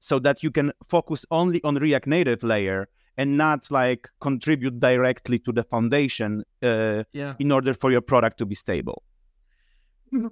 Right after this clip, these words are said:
Speaker 2: That's a good question. Uh, and, um,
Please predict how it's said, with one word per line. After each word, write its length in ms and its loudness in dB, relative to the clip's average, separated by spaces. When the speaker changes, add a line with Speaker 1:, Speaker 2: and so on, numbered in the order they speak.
Speaker 2:
That's 220 2
a 40 -8
good 160 -4
question. 640 0
Uh, 320 0
and, 480 0
um, 640 0